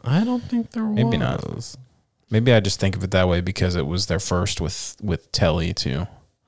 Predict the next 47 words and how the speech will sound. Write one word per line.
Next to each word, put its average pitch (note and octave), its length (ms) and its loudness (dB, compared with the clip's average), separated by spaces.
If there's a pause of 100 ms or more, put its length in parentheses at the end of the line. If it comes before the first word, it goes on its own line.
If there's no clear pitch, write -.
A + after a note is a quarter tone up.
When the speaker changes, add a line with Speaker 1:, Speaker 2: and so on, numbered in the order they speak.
(440)
Speaker 1:
I'm C#3 160 4
pretty A3+ 160 -2
sure B2+ 140 2
that G2 100 4
was E2+ 80 -2
their E2+ 120 0
first - 460 -4
full-length E2 500 4
album. A#1 460 -6
Speaker 2:
Okay. - 260 -6 (380)
Their C3 100 6
second G3+ 320 4
one A2+ 120 8
was G2+ 120 4
good, F#2 220 2
too. G#2+ 280 6 (840)
I A2 160 4
did A2 260 4
really G2+ 280 8
like F#2 420 4
Life F2 240 4
Cycles. E2+ 380 0
Speaker 1:
Yeah, C3 100 6 (100)
Deceiver G#2+ 400 4
was G2 180 4
their G#2 100 2
first F#2+ 220 0
album. G2 220 4
Speaker 2:
Okay. F2 220 -2 (260)
Yeah, D2+ 200 -2
Deceiver A2 380 2
is G2 320 6
Speaker 1:
And F#2+ 80 2
Empire G#2 420 6
was F#2 240 4
their F2+ 180 4
first, - 600 -2
uh, D#2+ 200 0
E D#2+ 100 -4
P. - 200 -6 (160)
It G2+ 120 0
came G#2 180 6
out E2+ 120 4
right F2+ 200 2
before D2 240 -6
Deceiver. B1+ 420 -6 (320)
'Cause G#2+ 180 2